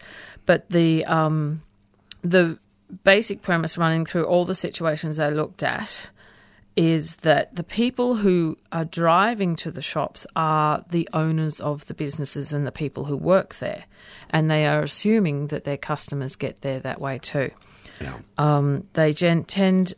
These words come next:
Speaker 1: on Sydney Road, which is a case in point, because removing parking on Sydney Road to improve the streetscape and allow more people to get there has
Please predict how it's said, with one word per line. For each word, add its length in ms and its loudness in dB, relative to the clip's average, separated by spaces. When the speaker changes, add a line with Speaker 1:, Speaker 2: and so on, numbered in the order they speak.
Speaker 1:
on 140 2
Sydney 320 0
Road, 420 4
which 260 -6
is 120 -8
a 40 -12
case 300 -4
in 100 -2
point, 300 0
because 320 -4
removing 480 2
parking 480 -2
on 140 -2
Sydney 320 -4
Road 260 0
to 460 -2
improve 460 2
the 100 -6
streetscape 720 -2
and 100 -2
allow 300 0
more 200 0
people 360 -6
to 80 -14
get 280 -6
there 320 -2
has 320 -2